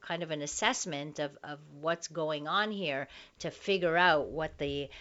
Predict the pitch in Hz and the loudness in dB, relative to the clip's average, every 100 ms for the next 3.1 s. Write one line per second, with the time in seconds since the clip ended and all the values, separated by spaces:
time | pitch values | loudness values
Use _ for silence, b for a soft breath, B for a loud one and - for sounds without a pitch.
0 | B - 160 165 - 180 151 143 139 135 | B 0 2 2 0 -2 0 0 0 -4
1 | B B - 135 123 - 180 151 143 85 | B B -8 -6 -6 -4 2 2 2 -4
2 | - - - 147 143 B B B - 127 | -10 -6 0 0 0 B B B -8 -6